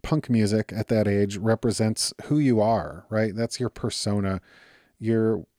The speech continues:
likely, you know, wearing band t-shirts and jinkos and, uh, fucking have a chain wallet. Maybe you skateboard.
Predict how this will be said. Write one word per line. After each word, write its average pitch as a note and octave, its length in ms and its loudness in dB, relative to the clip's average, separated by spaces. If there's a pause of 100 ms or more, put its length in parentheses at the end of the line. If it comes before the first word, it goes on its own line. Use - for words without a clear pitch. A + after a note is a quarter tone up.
likely, A2 420 -2
you G#2+ 200 0
know, G#2+ 200 -2
wearing G#2 640 -2
band A2 300 0
t-shirts G#2 580 -2
and F#2+ 220 -2
jinkos G#2 840 0
and, F#2 360 -6 (600)
uh, F#2+ 320 -6
fucking A2 460 -6
have A2+ 180 -2
a A2 60 -4
chain B2 440 2
wallet. F#2+ 460 0
Maybe G#2+ 280 -2
you A2 100 0
skateboard. G2 880 -2